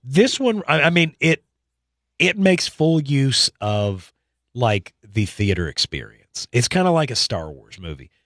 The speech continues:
You don't have to see those in the theater, but I'm not gonna tell you they're not, to a certain extent, better in the theater.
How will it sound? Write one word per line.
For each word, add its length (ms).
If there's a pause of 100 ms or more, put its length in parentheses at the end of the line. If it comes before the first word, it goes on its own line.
You 100
don't 200
have 640
to 100
see 220
those 260
in 80
the 100
theater, 480 (280)
but 260 (1080)
I'm 120
not 160
gonna 140
tell 160
you 80
they're 140
not, 220 (460)
to 80
a 60
certain 280
extent, 340
better 400 (640)
in 180
the 80
theater. 440